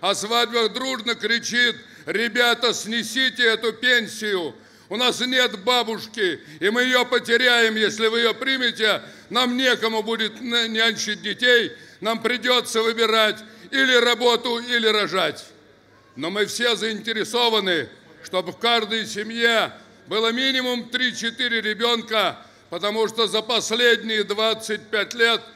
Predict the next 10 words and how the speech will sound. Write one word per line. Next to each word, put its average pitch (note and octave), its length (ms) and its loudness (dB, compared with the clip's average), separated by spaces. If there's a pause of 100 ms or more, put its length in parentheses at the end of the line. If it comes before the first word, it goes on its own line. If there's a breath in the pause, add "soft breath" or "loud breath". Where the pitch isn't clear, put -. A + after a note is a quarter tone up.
(300 loud breath)
наша A3+ 440 0
страна A3+ 540 0
теряла A3 580 2
население, G3+ 800 0 (280 loud breath)
и A3+ 100 -6
больше A3 560 0
всего A3+ 360 0
теряли G#3 640 2 (220 loud breath)
русские A3+ 720 -2
области, G#3+ 800 0